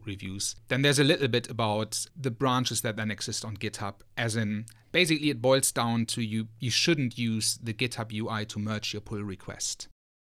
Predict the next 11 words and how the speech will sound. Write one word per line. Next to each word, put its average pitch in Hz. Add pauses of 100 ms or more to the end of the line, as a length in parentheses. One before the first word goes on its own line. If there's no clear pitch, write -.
(120)
or 117
you 110
should 110
be 104
careful 107
about 95
it. - (500)
If 117
that's 170
something 151
you 123